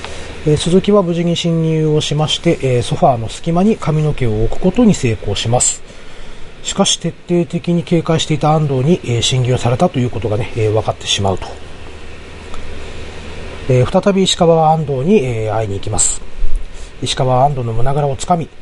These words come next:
えー、壁に押し当てます。その後、石川は自ら、えー、壁に額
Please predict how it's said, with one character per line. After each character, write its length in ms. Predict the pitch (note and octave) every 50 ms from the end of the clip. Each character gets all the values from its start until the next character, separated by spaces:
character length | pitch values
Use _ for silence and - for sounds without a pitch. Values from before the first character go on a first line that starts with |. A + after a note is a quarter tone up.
| - - - - -
え 120 | G#2+ G#2 F#2+
ー、 20 |
壁 240 | - - A#2 C3+ F3
に 140 | G#3 B3 A#3
押 80 | -
し 160 | - - -
当 80 | G#2 G2
て 80 | - G#2+
ま 100 | G2+ -
す。 180 | - - - - - - - - - - - - - - - - - - - - - - - - - - - - - - - -
そ 60 | D3+
の 100 | D#3+ D#3+
後、 160 | F3 F#3 -
石 160 | E3 - -
川 240 | - D3 C3+ C3+ C3
は 100 | B2+ B2+
自 220 | C3+ E3 E3+ D#3+
ら、 260 | D#3+ - A#2+ G2+ G2 - - - - - - - - - - - - -
え 80 | A2+ G#2
ー、 40 |
壁 260 | - - - C3+ C#3+ D3
に 160 | E3+ F#3 - -
額 480 | - - - - F3+ G3 G3 G3 F#3+